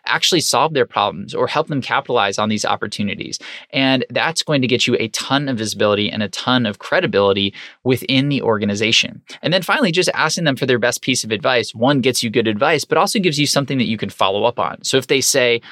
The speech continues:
you know, "I'd really recommend that you read this book or take this course or talk to this other person," you can go do that thing. And then you can report back to them and say,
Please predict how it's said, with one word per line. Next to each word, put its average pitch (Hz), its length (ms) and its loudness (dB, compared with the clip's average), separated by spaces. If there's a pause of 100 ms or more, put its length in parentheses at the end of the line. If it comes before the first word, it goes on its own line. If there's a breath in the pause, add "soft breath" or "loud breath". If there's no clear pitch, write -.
(140 loud breath)
you 127 80 2
know, 120 100 4
"I'd 113 140 4
really 131 200 4
recommend 117 440 0
that - 80 -6
you 107 320 -2
read 123 280 2
this 117 140 0
book 110 260 0
or 104 60 -2
take 127 240 -6
this - 160 -4
course 107 340 0
or 104 60 -8
talk 120 240 -2
to 123 80 -4
this 110 160 -2
other 107 160 0
person," 110 420 0 (220 loud breath)
you 170 100 0
can 185 120 2
go 180 100 2
do 175 220 -2
that 143 240 0
thing. 120 180 2
And 117 80 0
then 123 80 2
you 156 100 0
can 165 140 -4
report 127 320 0
back 120 220 -2
to 123 80 -12
them 110 160 0
and 107 100 -2
say, 110 320 2